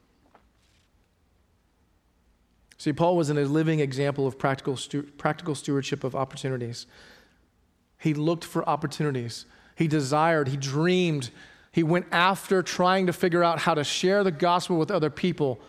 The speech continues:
and help them grow in the grace and the knowledge of the Lord. And he was consistently leading others to do the same, leading others to take opportunities to help others.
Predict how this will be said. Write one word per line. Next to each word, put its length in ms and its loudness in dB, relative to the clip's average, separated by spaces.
and 120 0
help 240 0
them 180 2
grow 320 2
in 140 0
the 80 0
grace 360 0
and 60 -4
the 60 0
knowledge 320 0
of 80 -2
the 80 0
Lord. 400 0
And 120 2
he 60 2
was 140 0
consistently 720 -2
leading 320 2
others 320 0
to 120 -10
do 160 -4
the 80 -2
same, 480 -4
leading 300 2
others 240 2
to 100 -2
take 240 -2
opportunities 560 -6
to 120 -8
help 220 -4
others. 520 -6